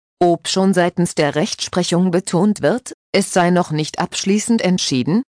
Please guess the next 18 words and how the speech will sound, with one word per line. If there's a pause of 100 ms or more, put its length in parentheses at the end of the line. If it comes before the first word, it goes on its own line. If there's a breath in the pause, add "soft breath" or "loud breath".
dass
regelmäßige
Zahlungen
der
thematisierten
Art
keine
Anstands-
oder
Pflichtschenkungen
darstellen
können, (240)
so
erscheinen
gegenwärtig
wenig
Situationen
denkbar,